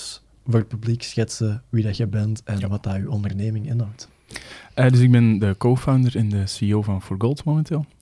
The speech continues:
Speaker 2: Ehm, en met For Gold zijn we eigenlijk, ja, een, een biotech-startup. Eh, dus ik denk, sommige mensen zien ons vooral als, eh, ja, een bedrijf van sportsupplementen.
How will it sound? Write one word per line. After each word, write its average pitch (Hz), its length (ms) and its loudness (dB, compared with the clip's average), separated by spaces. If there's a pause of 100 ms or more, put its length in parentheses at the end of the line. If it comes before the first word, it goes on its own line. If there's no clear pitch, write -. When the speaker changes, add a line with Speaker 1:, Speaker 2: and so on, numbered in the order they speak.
(240)
Speaker 2:
Ehm, 101 720 0 (120)
en 104 80 -2
met 104 120 0
For 101 160 -2
Gold 110 160 2
zijn 110 140 2
we 107 60 4
eigenlijk, 104 200 0
ja, 98 360 -6
een, 98 200 -4
een 98 140 -2
biotech-startup. 147 960 -2 (460)
Eh, 104 240 0
dus 98 300 -6 (340)
ik - 220 -8
denk, 98 220 -4 (380)
sommige 120 320 4
mensen 120 260 4
zien 120 140 6
ons 120 180 2
vooral 107 400 2
als, 101 220 -6
eh, 98 80 -2
ja, 92 80 -4
een 98 240 -4
bedrijf 98 260 -2
van 101 140 -4
sportsupplementen. 127 920 -4